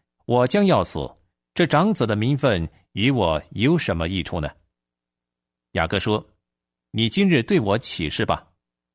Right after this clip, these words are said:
以扫就对他起了誓，把长子的名分卖给雅各。于是雅各将饼和红豆汤给了以扫，以扫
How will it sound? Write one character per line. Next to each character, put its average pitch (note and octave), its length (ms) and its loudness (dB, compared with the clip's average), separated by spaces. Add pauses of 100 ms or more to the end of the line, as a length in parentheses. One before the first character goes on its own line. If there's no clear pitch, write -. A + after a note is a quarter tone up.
(460)
以 A2+ 160 0
扫 D#2+ 260 0
就 A2 280 0
对 C3+ 320 2
他 G2+ 500 0
起 - 220 -8
了 D2 120 -4
誓， - 240 -6 (360)
把 G#2+ 180 2
长 F3 360 2
子 A#2+ 120 -2
的 F2 140 -2
名 E2+ 220 -2
分 F#2 280 0 (160)
卖 D3+ 340 2
给 D#2+ 260 -4
雅 D2 200 -6
各。 F#2 220 -6 (1000)
于 F#3 120 4
是 G#3+ 140 2
雅 B2 220 4
各 E3 220 2
将 F3 280 2
饼 D#2+ 400 -2
和 A2 320 0
红 C3 320 -2
豆 D3+ 180 2
汤 D#3 340 0 (220)
给 E2 160 -4
了 F#2 100 -2
以 G2 160 0
扫， D2 260 -4 (720)
以 G#2 120 -2
扫 E2+ 440 -2